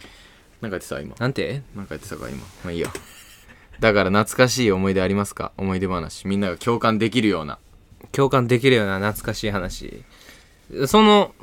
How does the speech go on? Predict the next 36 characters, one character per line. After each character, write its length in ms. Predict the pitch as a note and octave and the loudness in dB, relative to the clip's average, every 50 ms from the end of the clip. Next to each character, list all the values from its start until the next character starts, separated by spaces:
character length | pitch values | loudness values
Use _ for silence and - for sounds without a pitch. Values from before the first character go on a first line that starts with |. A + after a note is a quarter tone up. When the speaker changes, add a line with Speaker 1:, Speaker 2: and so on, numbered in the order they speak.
| - G2+ | -6 -4
Speaker 1:
ミ 100 | B2+ D3 | 0 2
ス 80 | C#3+ | 6
タ 80 | E3 E3 | 6 8
ー 40 | G2+ | 8
Speaker 2:
お-、 20 | |
お 40 | E3+ | 8
酒、 140 | G#2+ - - | 8 8 8
Speaker 1:
六 60 | B2+ | 10
位 100 | G2 F#2 | 8 8
だ 60 | F#2+ - | 8 6
よ。 60 | - - - _ _ | 4 -2 -14 _ _
Speaker 2:
お 80 | D3 | -2
酒 280 | E3+ F3+ F3+ F3 G3+ F#3+ | 2 2 4 4 6 4
何 220 | E3 C#3+ C3 B2+ | 6 6 4 4
杯 160 | B2+ C3+ C3 C3 | 4 2 0 0
飲 180 | B2+ A#2 A2+ | 0 0 0
め 100 | A2 A2+ | -2 -2
た 140 | G#2 - F#2+ | -4 -4 -6
み 100 | E2+ E2 | -6 -8
た 140 | - - B1 | -8 -10 -12
い 80 | B1 B1 | -12 -12
な。 80 | B1+ | -6
Speaker 1:
う 40 | D2 | -4
ん。 20 | G#2+ | -4
Speaker 2:
お 60 | A2 | 4
け 140 | - D3+ C3+ | 6 6 8
ん 80 | A2+ G#2 | 8 6
ま 100 | G2+ G2+ | 4 4
だ 60 | G#2+ | 4
や 80 | G#2+ A2 | 2 0
っ 20 | |
て 120 | - - A2+ | 0 -2 -6
る 60 | G2+ | -6
も 100 | E2+ D#2+ | -6 -8
ん 60 | D#2+ | -12
な。 140 | D#2 C#2+ | -12 -14